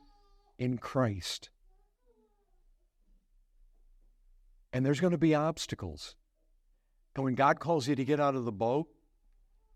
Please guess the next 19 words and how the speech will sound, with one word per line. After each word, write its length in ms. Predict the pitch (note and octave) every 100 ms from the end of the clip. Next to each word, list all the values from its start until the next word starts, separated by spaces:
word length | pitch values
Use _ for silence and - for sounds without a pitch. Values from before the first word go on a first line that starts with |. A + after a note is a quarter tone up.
| _ _ _ - - - _ _ - - -
bank 340 | F3+ E3 -
on 200 | A#2+ G2+
it. 140 | F#2 - _ - - - _ _ _ _ _ _
There's 260 | D3 D3 A#2
giants 640 | G#2 D3 D3 F3 F3+ -
out 280 | D#3+ D#3+ D#3
there. 360 | E3 E3 E3 D#3 _ _ _ - _ _ -
There's 300 | D3 B2+ -
storms 720 | - - - C#3+ D#3 E3 D3
out 300 | D#3 D3+ C#3+
there. 360 | D3+ C#3+ D3 C#3+ _ _ _ _ _ -
There's 300 | C3+ B2 A2+
Red 380 | A#2+ D3 D3
Seas 640 | A2+ - D3+ D#3+ D#3+ D#3+ B2
that 160 | C#3+
have 280 | A#2+ C3+ C3
to 80 | -
be 180 | A#2+ C3+
traversed. 680 | - C#3 A2 B2+ C3 -